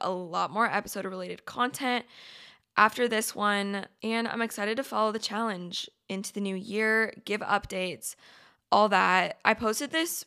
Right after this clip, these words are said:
really to hold myself accountable because these were the steps that I knew that I needed to follow, and I've said before, the purpose of me sharing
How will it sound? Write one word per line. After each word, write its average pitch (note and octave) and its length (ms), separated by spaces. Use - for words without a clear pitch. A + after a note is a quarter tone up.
really B3 420
to D#4+ 100
hold G#3 240
myself G3 420
accountable G3+ 540
because G3 440
these G3+ 180
were G3+ 60
the G3+ 100
steps F3+ 280
that - 180
I F#3 180
knew F#3 240
that - 240
I F3+ 160
needed F#3 300
to F#3+ 60
follow, G3 600
and F#3+ 520
I've G#3 160
said G3 200
before, F#3 520
the - 80
purpose G3 460
of F#3 200
me F3+ 460
sharing F#3+ 640